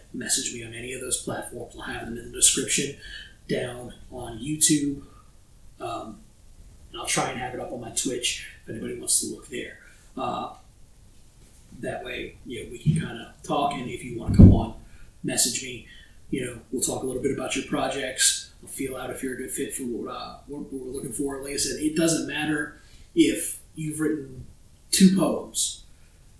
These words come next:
or if you've written five novels that have all gotten published. I'm looking for the spectrum of people, uh, from all walks to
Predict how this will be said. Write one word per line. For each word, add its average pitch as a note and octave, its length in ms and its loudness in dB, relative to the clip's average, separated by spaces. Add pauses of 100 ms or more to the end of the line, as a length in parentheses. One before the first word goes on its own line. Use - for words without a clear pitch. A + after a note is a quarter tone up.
or C#3 480 4
if D3 460 0
you've C#3 260 -10
written - 280 -4
five - 400 -2
novels - 500 -2
that - 100 -2
have - 100 -10
all - 140 -6
gotten - 300 -6
published. - 580 -4 (280)
I'm C#3+ 200 0
looking C#3 340 0
for C3 460 -2 (800)
the D3+ 120 0
spectrum - 720 8 (600)
of - 200 -10
people, - 400 -6 (1160)
uh, - 380 -2 (1400)
from - 220 -2
all C#3 300 -2
walks - 640 0 (320)
to B2 460 4